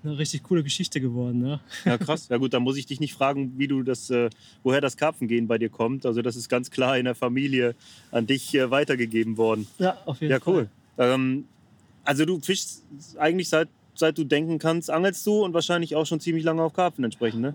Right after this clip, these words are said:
Speaker 1: Also eigentlich habe ich von klein auf direkt auf Karpfen geangelt, ja.
Speaker 2: Mhm.
Speaker 1: Ich weiß noch, äh, an einem anderen Baggerloch hier in der Nähe, da haben wir,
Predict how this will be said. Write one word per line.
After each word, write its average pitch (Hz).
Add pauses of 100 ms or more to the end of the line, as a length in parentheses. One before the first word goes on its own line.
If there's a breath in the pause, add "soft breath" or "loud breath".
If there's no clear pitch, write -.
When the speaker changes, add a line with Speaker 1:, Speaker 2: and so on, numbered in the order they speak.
(140)
Speaker 1:
Also 117
eigentlich 147
habe 147
ich 139
von 143
klein 156
auf 165
direkt 156
auf 143
Karpfen 175
geangelt, 127
ja. 143 (200 loud breath)
Speaker 2:
Mhm. 120
Speaker 1:
Ich -
weiß 143
noch, 143
äh, 156
an 139 (460)
einem 127
anderen 151
Baggerloch 160
hier 156
in 151
der 147
Nähe, 170 (520 soft breath)
da 110
haben 131
wir, 131